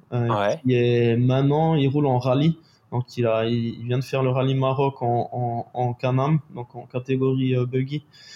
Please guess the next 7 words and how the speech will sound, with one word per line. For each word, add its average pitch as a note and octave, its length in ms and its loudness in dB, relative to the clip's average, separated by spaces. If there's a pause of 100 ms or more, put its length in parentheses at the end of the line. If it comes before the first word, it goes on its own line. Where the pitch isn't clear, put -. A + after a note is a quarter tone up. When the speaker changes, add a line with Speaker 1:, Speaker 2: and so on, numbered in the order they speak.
(240)
Speaker 2:
Ouais. G#2+ 180 -2 (120)
Speaker 1:
Euh, A2+ 360 0
et A#2 160 2
lui, C3 460 0
il A#2+ 160 0
met, C#3+ 440 0 (280)
euh, B2 500 2